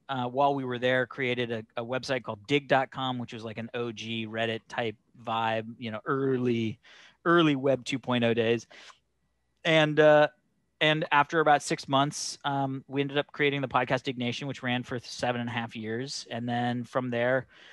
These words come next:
created and produced and host a bunch of different, uh, content for Revision Three, as well as other companies. And so I've been doing internet video productions for a long time, and then also, uh, dabbling in, in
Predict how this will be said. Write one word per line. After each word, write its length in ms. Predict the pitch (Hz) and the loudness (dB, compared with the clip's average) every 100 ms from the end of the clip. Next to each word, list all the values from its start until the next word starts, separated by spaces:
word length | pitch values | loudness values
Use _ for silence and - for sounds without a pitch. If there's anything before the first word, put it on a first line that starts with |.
| - - - _ | -20 -20 -20 _
created 460 | - 175 170 165 160 | 2 6 6 6 4
and 200 | 151 139 | 2 0
produced 440 | 160 143 147 - | 0 2 0 -2
and 100 | 139 | 0
host 360 | 139 139 - 151 | 2 2 0 -8
a 80 | |
bunch 500 | 123 110 139 143 135 | -8 -4 0 0 0
of 80 | 135 | -2
different, 420 | 131 - 131 127 - | -4 -2 -2 -4 -2
uh, 160 | 135 117 | -2 0
content 480 | - 127 135 131 | 2 2 2 -2
for 280 | - 131 123 | -2 -2 0
Revision 340 | 117 110 117 135 | -2 -8 -8 -6
Three, 480 | 247 254 220 185 156 | 0 4 6 6 6
as 120 | 131 | 4
well 120 | 123 | 0
as 100 | 123 180 | 0 0
other 160 | 185 | 0
companies. 720 | - 170 165 160 151 147 135 | 0 -4 -2 0 0 0 -2
And 120 | 127 | -4
so 220 | 117 127 127 | 0 0 0
I've 60 | |
been 180 | 131 127 | -2 -2
doing 420 | 139 135 127 123 - _ - _ _ _ | -2 0 -2 -4 -8 _ -20 _ _ _
internet 400 | 180 165 151 143 | 2 4 6 2
video 280 | 135 143 139 | 0 2 2
productions 460 | - 135 127 131 - | 2 0 0 -4 -6
for 120 | 127 | -6
a 40 | |
long 240 | 120 117 113 | -4 -4 -4
time, 460 | - 151 147 139 | 2 4 4 4
and 120 | 123 | 2
then 140 | 123 120 - | 0 -2 -2
also, 560 | 127 120 131 120 120 - - | -4 -2 0 -2 -4 -10 -10
uh, 140 | 135 127 | -10 -2
dabbling 480 | 127 117 123 117 113 | 2 2 2 0 -2
in, 260 | 113 110 - | -4 -6 -8
in 320 | 113 110 110 | -10 -8 -10